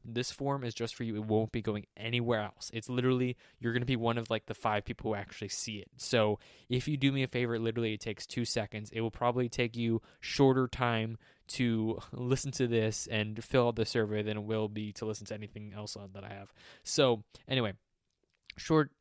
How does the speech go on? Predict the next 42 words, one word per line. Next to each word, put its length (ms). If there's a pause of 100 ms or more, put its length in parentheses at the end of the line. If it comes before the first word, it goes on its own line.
short 320
little 220
survey, 340
literally, 340
like, 260 (260)
two 120
questions. 680 (260)
It's, 220
it's 240
one 240
and 100
a 60
half 340
if 140
you 60
really 180
wanna 180
call 280
it 80
that. 260 (340)
And 220
it's 180
really 140
just 220
kind 180
of 80
getting 200
a 40
list 320
of 80
all 100
the 120
things 240
that 100
I 80
thought 220
I 80
could 180
reasonably 460 (100)
do 480 (300)
for 480
you. 400